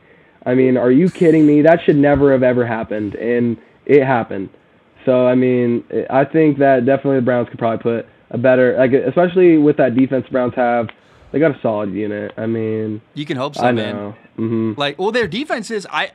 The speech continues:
Speaker 2: I thought going into the year, the forty-niners and the Browns were the two best rosters in football. So it's very
Speaker 1: Yeah.
Speaker 2: possible. Uh, but I don't know. I, I'm really, I think I am, have a healthy skepticism now. Like, I'm very cautious of letting myself get excited. I'm like, "Ah,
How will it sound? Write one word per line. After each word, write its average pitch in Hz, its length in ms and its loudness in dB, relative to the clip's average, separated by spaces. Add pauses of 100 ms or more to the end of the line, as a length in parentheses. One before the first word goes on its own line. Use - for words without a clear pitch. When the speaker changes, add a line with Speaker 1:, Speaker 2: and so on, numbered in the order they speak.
Speaker 2:
I 160 120 -4
thought 214 180 -6
going 147 240 -6
into 147 180 -6
the 120 80 -12
year, 127 460 -8 (600)
the 131 80 -16
forty-niners 139 760 -8
and 139 60 -10
the 120 60 -12
Browns 131 300 -8
were 131 80 -16
the 120 60 -12
two 131 200 -10
best 117 260 -10
rosters 120 480 -10
in 104 80 -16
football. 117 380 -18
So 165 140 -12
it's 147 120 -12
very 208 240 -6
Speaker 1:
Yeah. - 60 -20
Speaker 2:
possible. - 680 -6 (480)
Uh, 120 340 -10
but 113 220 -12 (540)
I 160 100 -2
don't 180 60 -8
know. 156 60 -4
I, 147 200 -4
I'm 170 120 -6
really, 180 460 -4 (360)
I 160 120 -4
think 190 400 -14
I 147 140 -4
am, 147 380 -8 (160)
have 139 220 -8
a 139 60 -6
healthy 147 280 -10
skepticism 147 680 -10
now. 147 380 -8
Like, 127 200 -10
I'm 131 180 -6
very 139 220 -8
cautious 135 460 -10
of 127 100 -16
letting 127 220 -10
myself 123 320 -12
get 127 120 -10
excited. 127 420 -12
I'm 131 100 -16
like, 143 180 -14
"Ah, 254 300 -6